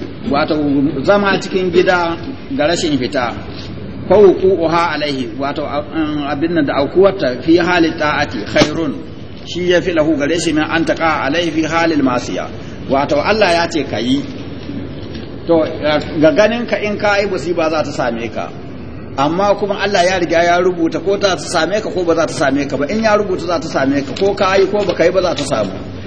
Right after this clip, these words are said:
To, a same ka kana aikin alheri,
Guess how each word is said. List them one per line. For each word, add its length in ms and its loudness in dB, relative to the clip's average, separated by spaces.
To, 120 6
a 240 0
same 440 0
ka 120 -2
kana 360 0
aikin 320 2
alheri, 640 2